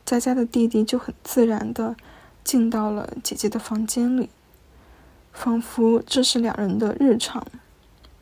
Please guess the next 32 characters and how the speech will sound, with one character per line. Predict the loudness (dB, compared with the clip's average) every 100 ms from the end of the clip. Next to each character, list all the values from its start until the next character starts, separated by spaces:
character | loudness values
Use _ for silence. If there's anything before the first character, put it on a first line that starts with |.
| -20 -10
之 | -2 -2
后， | 0 4 4 2 -6 -8 -2
两 | 0
人 | 2 2
就 | 2 0
在 | 0 -2 -2 -6 -10 -10
早 | -8 -4
上 | -4 -2 -2
大 | 0 0
约 | 0
七 | 0 -2 0
点 | -2
的 | -2
时 | -4 -4
候 | -4
开 | -6 -6
始 | -6 -6
做 | -2 -2
爱。 | 0 -6 -8 _ _ -20 -20 -20 -20 _ -20 -8
小 | -4 0
恩 | 2 2
在 | 2 2
衣 | 2 2
柜 | 2 2
里 | 2 -2 -2
并 | 0 0
不 |
敢 | 0 -2 -2
打 | -6
开 | -8 -6
来 | -4 -4
看， | -6 -4 -4